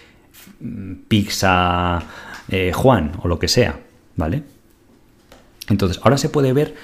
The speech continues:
perfectamente con el miedo a Reino Unido, pues con todo lo que hubo del cambio de gobierno, yo lo entiendo, la devaluación de la libra, que no le ha afectado a la empresa,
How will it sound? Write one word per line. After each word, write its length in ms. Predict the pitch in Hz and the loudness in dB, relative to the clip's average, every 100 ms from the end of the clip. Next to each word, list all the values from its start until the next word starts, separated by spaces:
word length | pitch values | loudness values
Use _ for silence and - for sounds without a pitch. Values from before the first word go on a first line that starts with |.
| - - | -20 -4
perfectamente 960 | 110 98 - 151 156 - 143 156 156 131 | 0 0 0 -2 -2 -4 -2 0 0 -2
con 180 | 123 101 | 0 2
el 120 | 85 | 2
miedo 420 | 90 110 123 123 | 4 6 6 6
a 60 | 120 | 6
Reino 260 | 117 110 101 | 6 6 8
Unido, 520 | 110 131 117 117 117 - - - | 8 8 10 8 6 -2 -14 -6
pues 160 | 90 | -6
con 220 | - 87 | -2 -2
todo 100 | 85 | 2
lo 160 | 107 104 | 2 4
que 60 | 110 | 4
hubo 240 | 101 101 | 6 6
del 200 | 92 87 | 4 2
cambio 320 | 104 104 107 | 4 6 6
de 80 | 113 | 6
gobierno, 540 | 117 123 95 90 85 | 6 4 4 2 2
yo 100 | 76 | 0
lo 80 | 92 | 2
entiendo, 480 | 113 80 82 78 76 - - | 2 0 -2 -4 -6 -12 -14
la 160 | - 104 | -4 0
devaluación 560 | 104 98 95 92 104 110 | 2 2 2 2 4 4
de 60 | |
la 140 | 143 92 | 4 2
libra, 400 | 80 80 71 - | 0 -2 -4 -10
que 100 | 85 | -8
no 80 | |
le 60 | 82 | -6
ha 40 | |
afectado 300 | 85 87 - | -4 -6 -4
a 40 | 92 | -2
la 120 | 101 | -2
empresa, 540 | 92 80 78 - - | -2 -4 -6 -8 -12